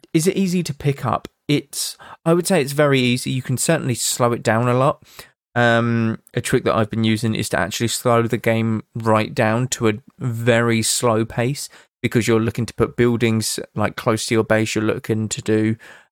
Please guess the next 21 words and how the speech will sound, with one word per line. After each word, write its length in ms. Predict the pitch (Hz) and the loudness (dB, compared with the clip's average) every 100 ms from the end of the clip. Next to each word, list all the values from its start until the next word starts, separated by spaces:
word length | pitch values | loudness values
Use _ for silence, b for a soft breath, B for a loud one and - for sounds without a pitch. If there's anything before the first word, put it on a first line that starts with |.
| _ | _
uh, 120 | 107 98 | -2 2
a 80 | |
lot 120 | 110 110 | 2 2
of 60 | |
things, 380 | - 113 104 104 | 2 0 0 -2
but 260 | - 104 - | 0 2 2
honestly, 400 | 117 113 123 113 | 0 0 0 0
I 140 | 113 | -2
just 160 | - - | -4 -4
like 160 | 107 | -2
a 60 | 107 | -2
nice 240 | 104 110 | -2 -2
structure 500 | - - 113 139 - | -4 0 0 0 -4
to 100 | 117 | -2
the 100 | 117 | -2
base 380 | 113 117 123 - - - | 0 0 -2 -6 -12 -8
rather 320 | 120 110 113 | 0 2 2
than 140 | 110 | -2
just 240 | 107 110 - | -2 -4 -2
throw 240 | 117 110 | 0 2
houses 640 | 120 110 110 113 113 117 | 2 0 0 0 -2 -4